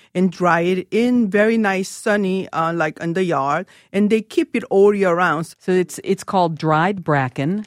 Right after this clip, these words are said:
Speaker 1: Mm-hmm.
Speaker 2: and it's, it's, uh,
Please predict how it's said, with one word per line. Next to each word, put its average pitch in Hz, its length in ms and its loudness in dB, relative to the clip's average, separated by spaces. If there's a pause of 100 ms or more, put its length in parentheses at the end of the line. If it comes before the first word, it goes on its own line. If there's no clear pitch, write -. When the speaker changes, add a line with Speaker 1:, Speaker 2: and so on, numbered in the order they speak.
Speaker 1:
Mm-hmm. 180 340 -8
Speaker 2:
and 151 800 0
it's, - 680 -6 (140)
it's, 147 540 -6
uh, 147 480 -2